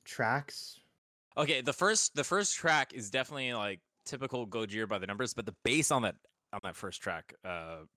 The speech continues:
Speaker 2: blanking on the name right now. <laughs> Born, what is it called? Born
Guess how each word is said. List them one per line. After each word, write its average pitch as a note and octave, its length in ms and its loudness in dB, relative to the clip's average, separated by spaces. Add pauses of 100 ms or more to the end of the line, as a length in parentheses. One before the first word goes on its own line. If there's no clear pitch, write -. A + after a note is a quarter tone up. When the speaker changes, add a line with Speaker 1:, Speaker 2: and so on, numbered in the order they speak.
(720)
Speaker 2:
blanking D#2+ 240 -12
on F#2 100 -6
the G2 60 -12
name F#2 200 -8
right D#2+ 100 -12
now. - 260 -8
<laughs> - 1120 -16
Born, A2+ 460 -2 (100)
what F#2 140 -4
is G#2 80 -2
it G#2+ 60 0
called? A#2 240 0
Born G#2 420 -2